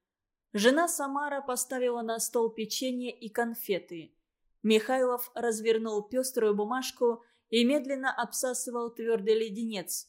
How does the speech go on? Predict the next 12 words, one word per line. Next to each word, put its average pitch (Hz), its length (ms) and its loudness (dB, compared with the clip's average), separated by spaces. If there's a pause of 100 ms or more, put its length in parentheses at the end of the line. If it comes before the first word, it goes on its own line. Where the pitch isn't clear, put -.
(520)
Его 254 320 6
руки 320 400 0
уже 262 300 -2
не 254 120 -4
дрожали, 240 600 0
но 240 160 -6
ему 240 240 -8
томительно 247 560 -4
хотелось, 240 720 -2 (220)
чтобы 277 420 2
ушел 262 640 2
Парамонов, 202 640 -4